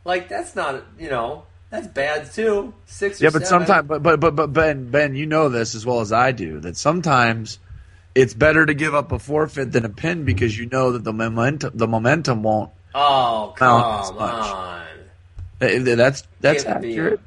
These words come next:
Speaker 1: a, <laughs> who, when's that happened?
Speaker 2: I, I think it's happened before.
Speaker 1: <laughs>
Speaker 2: I think it's happened.
Speaker 1: All right,
Speaker 2: I
Speaker 1: wait, let, let me give you my spiel and wh-, why I think this. Okay, so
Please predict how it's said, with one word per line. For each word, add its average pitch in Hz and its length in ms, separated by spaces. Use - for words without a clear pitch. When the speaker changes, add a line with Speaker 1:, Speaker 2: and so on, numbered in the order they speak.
Speaker 1:
a, 180 80
<laughs> - 20
who, 220 300
when's 160 300
that 123 180
happened? 101 520
Speaker 2:
I, 143 320
I 160 40
think 151 280
it's 147 140
happened 90 380
before. 320 440
Speaker 1:
<laughs> - 180
Speaker 2:
I 127 120
think 175 240
it's 156 140
happened. 123 320
Speaker 1:
All 135 180
right, 175 140
Speaker 2:
I 143 100
Speaker 1:
wait, 175 160
let, 226 220
let 233 120
me 240 100
give 233 120
you 220 120
my 165 200
spiel - 380
and 135 140
wh-, 139 260
why 135 260
I 135 60
think 131 300
this. 123 300
Okay, 123 320
so 123 460